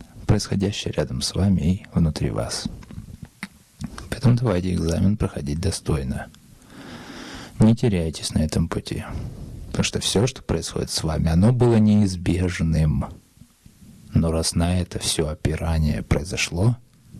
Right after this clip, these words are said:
значит, всё это нормально. Нормально, вам просто надо щас подобраться, сконцентрироваться повнимательнее, не быть такими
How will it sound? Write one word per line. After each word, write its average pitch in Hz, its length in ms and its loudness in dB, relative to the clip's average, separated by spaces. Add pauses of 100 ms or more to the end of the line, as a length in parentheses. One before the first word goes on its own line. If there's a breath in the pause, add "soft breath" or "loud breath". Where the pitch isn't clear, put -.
(420)
значит, 73 420 0
всё - 220 -2
это 90 200 -4
нормально. 92 680 2 (520)
Нормально, 110 640 2
вам 92 140 2
просто 120 300 0
надо 120 200 2
щас - 380 -6 (840 loud breath)
подобраться, 95 920 0
сконцентрироваться 82 920 0
повнимательнее, 107 760 4
не 85 120 2
быть 80 260 -2
такими 95 520 0